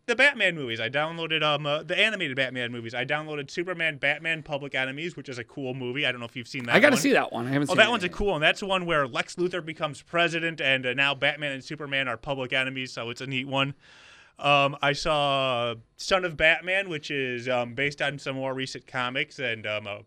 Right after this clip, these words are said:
Speaker 1: Damian Wayne, um, uh, meeting Bruce Wayne. I saw Batman versus Robin, which is a direct sequel, and there's a th-, third sequel coming out actually in about two weeks that you'll be able to see.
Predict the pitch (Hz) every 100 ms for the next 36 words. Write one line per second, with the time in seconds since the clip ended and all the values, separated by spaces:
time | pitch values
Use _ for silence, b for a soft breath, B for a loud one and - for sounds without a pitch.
0 | _ 143 127 117 113 117 117 127 123 117
1 | 113 117 123 117 117 117 - 120 123 156
2 | 180 _ _ _ _ _ _ 139 143 156
3 | 127 117 - 156 147 135 127 202 220 156
4 | 127 127 131 127 123 123 123 123 - -
5 | 170 170 127 107 104 110 120 120 - _
6 | - - 165 165 143 - - 135 147 135
7 | 127 123 123 127 - 135 123 113 110 107
8 | 107 104 _ - 147 117 160 170 - 117
9 | 110 113 113 110 113 131 139